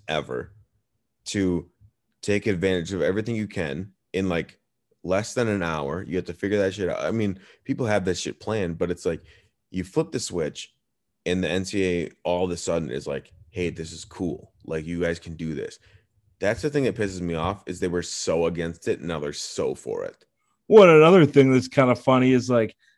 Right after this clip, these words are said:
Speaker 2: I've seen a few players. Uh, I think it was, uh, De'Aaron King, quarterback at Miami,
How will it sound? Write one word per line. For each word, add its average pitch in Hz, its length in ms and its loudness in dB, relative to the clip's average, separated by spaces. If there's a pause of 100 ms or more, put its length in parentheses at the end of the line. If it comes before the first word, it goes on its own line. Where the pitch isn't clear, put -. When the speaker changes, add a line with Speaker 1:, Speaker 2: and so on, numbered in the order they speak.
(160)
Speaker 2:
I've 123 160 0
seen 165 220 2
a 127 80 4
few 147 320 0
players. 139 680 6
Uh, 123 120 6
I 120 120 6
think 127 220 0
it 135 60 4
was, 127 460 2
uh, 113 260 4
De'Aaron 127 540 2
King, 127 380 4
quarterback 120 580 4
at 117 60 -2
Miami, 113 640 2